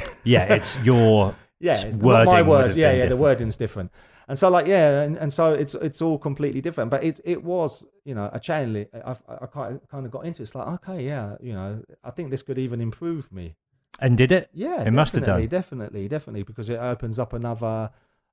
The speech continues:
Speaker 1: an, um, another. You, you look, you look at music in a different way through other, someone else's eyes and stuff like that. You know, it's, it's, it's a, it was a really good experience. You know,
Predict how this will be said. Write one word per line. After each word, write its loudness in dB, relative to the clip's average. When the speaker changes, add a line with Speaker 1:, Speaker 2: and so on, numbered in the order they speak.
Speaker 1:
an, -10
um, -6
another. -2
You, -2
you -2
look, 0
you 0
look -2
at -4
music -4
in -6
a -6
different -8
way -8
through -10
other, -6
someone -4
else's -6
eyes -2
and -12
stuff -18
like -20
that. -14
You -14
know, -10
it's, -16
it's, -12
it's -12
a, -8
it -6
was -12
a -10
really -6
good -8
experience. -6
You -12
know, -8